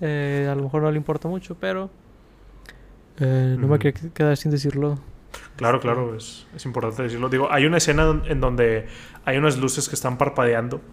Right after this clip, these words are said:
Speaker 2: Y, digo, creo que es
Speaker 1: Sí.
Speaker 2: obviamente el punto de, de la escena, que no puedas ver bien todas las acciones.
Speaker 1: Sí,
Speaker 2: Pero creo
Speaker 1: no,
Speaker 2: que hasta,
Speaker 1: no, no
Speaker 2: hasta
Speaker 1: me
Speaker 2: un
Speaker 1: refería
Speaker 2: punto
Speaker 1: a
Speaker 2: era
Speaker 1: eso,
Speaker 2: como
Speaker 1: sí.
Speaker 2: que exagerado, así como de,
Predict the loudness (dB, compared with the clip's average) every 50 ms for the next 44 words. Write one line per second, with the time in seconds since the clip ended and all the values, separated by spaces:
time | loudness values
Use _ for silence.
0 | -20 -20 -20 -20 -20 -20 -20 -14 -10 -6 -4 -2 -2 -2 -2 0 -2 -2 -2 -4
1 | -6 -4 -4 -2 -2 -2 -2 0 0 0 2 2 0 0 0 0 2 4 6 6
2 | 6 4 4 2 2 2 0 2 2 4 4 4 2 2 0 -4 -6 -4 -2 -2
3 | -2 2 2 2 4 4 2 2 0 -4 -4 -4 -4 -4 0 0 0 0 0 -2
4 | -4 -4 -6 -6 -2 0 0 0 0 0 -2 -2 -2 -2 -4 -4 -2 -2 0 0
5 | 0 0 -2 -4 -4 -4 -4 -2 -4 -4 -6 -10 -16 -18 -14 -2 8 10 10 10
6 | 12 10 8 8 8 6 8 8 8 8 8 6 4 4 4 6 6 6 6 6
7 | 4 6 6 8 10 12 12 12 12 12 10 8 6 2 2 2 0 -2 -2 -2
8 | -2 -2 -2 -4 -6 -8 -8 -8 -8 -4 -2 -2 -2 2 2 2 6 6 6 6
9 | 6 4 2 0 -2 -2 -2 0 0 2 2 0 -2 -4 -6